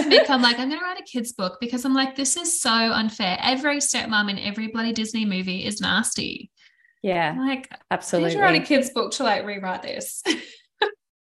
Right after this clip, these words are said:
Speaker 2: Yeah. A-, actually, I just remembered something as well. Like, even before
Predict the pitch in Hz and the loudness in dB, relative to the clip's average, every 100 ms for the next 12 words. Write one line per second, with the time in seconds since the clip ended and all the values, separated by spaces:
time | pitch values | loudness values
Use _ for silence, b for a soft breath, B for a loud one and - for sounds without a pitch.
0 | B B B _ - 254 220 214 202 196 | B B B _ 4 8 10 10 8 4
1 | 196 - 269 - - 294 294 - 302 269 | -4 0 0 0 -2 0 2 4 4 2
2 | 294 370 294 202 185 190 - 175 - 180 | 0 0 0 0 -2 -6 -4 -4 -4 -4
3 | 180 180 175 180 180 175 - 208 233 233 | -2 2 4 4 2 0 -2 -2 -2 -2
4 | 233 - 190 180 185 175 170 - | -4 0 0 2 0 -2 -4 -8